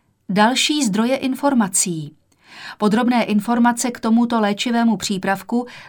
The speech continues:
jsou k dispozici na webových stránkách Státního ústavu pro kontrolu léčiv súkl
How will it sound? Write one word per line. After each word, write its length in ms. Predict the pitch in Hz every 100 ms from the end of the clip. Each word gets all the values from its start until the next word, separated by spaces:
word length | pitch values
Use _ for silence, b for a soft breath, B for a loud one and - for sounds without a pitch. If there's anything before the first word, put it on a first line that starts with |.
| -
jsou 180 | 247
k 80 | 190
dispozici 640 | 190 208 277 277 285 - 277
na 100 | 214
webových 460 | 226 277 277 277
stránkách 640 | - 233 226 240 254 247 247
Státního 600 | - 214 220 247 247 247
ústavu 520 | 208 208 - 233 226
pro 180 | 226 202
kontrolu 500 | 214 214 208 226 208
léčiv 480 | 185 180 - 254 - b b
súkl 680 | - - 196 175 175 208